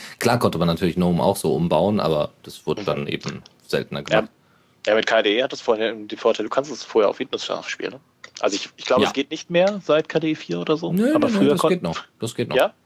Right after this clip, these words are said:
Speaker 1: Ja, ja.
Speaker 2: Okay.
Speaker 1: Ich weiß jetzt nicht, ob bei K D E fünf, da bin ich mir auch nicht mehr sicher, aber es wird zumindest sehr, sehr bedingt dran gearbeitet. Also sie haben's ein, zweimal
Speaker 2: Ja.
Speaker 1: gezeigt, dass es immer noch geht.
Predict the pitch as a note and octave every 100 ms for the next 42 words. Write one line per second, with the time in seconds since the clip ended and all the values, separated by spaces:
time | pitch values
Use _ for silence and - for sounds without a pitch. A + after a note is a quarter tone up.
0 | _ F#2+ F#2+ F#2+ G#2 B2 C3 C3 B2 A#2+
1 | - A2 A#2+ A#2 G2+ - B2 A2 G2+ G2
2 | E2 D2+ D#2+ C#2+ - D2 - C#2+ - D#2+
3 | D#2 - - - F#2+ A#2 A#2+ A2+ G#2+ A2
4 | - - - _ - A#2+ - F#2 G2+ G#2
5 | G2+ E2 F#2 F#2 F2+ F2+ F2 G2 G2+ G2
6 | G2 - - E2+ D#2+ D#2+ D2+ D2 D#2 D2+
7 | C#2+ - - C#2+ D2+ D#2 D#2 - D#2 D#2+
8 | - D#2 D2 D2 C#2+ - - - - -
9 | - F2+ D2+ - - D2 -